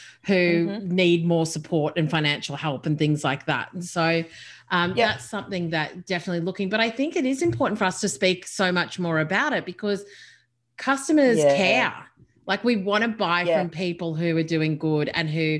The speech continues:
Speaker 1: we know that if I give you fifty bucks, that two dollars of that is going towards a really great cause. And so, um, I
Speaker 2: Yeah.
Speaker 1: think we're so much more values aligned now.
Speaker 2: Yes, I think,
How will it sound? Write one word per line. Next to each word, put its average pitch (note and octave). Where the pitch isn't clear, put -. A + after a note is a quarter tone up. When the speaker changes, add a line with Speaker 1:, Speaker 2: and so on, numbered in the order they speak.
Speaker 1:
we E3+
know E3
that D#3+
if D#3+
I D#3
give D#3
you D3+
fifty -
bucks, G3
that D#3+
two F#3
dollars F#3
of D3
that D3+
is E3
going D#3+
towards D#3+
a D#3
really D#3+
great D3
cause. D#3+
And E3
so, E3+
um, F3+
I D#3
Speaker 2:
Yeah. -
Speaker 1:
think B3
we're B3+
so G3+
much G#3
more F#3
values E3
aligned E3+
now. F3
Speaker 2:
Yes, D#3+
I F3
think, F3+